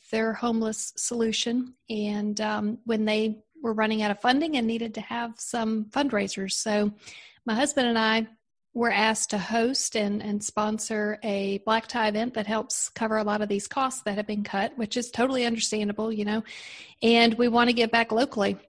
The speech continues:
And so part of that was, well, they put our name on the invitation, but what does that mean?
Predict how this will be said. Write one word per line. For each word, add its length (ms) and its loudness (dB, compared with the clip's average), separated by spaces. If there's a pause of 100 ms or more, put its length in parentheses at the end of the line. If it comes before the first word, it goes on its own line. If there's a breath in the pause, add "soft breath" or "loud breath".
And 200 2
so 220 4
part 240 4
of 80 0
that 180 6
was, 320 4
well, 140 2
they 140 0
put 160 0
our 80 4
name 200 6
on 120 2
the 60 0
invitation, 520 2
but 100 0
what 140 0
does 120 -2
that 140 -2
mean? 380 2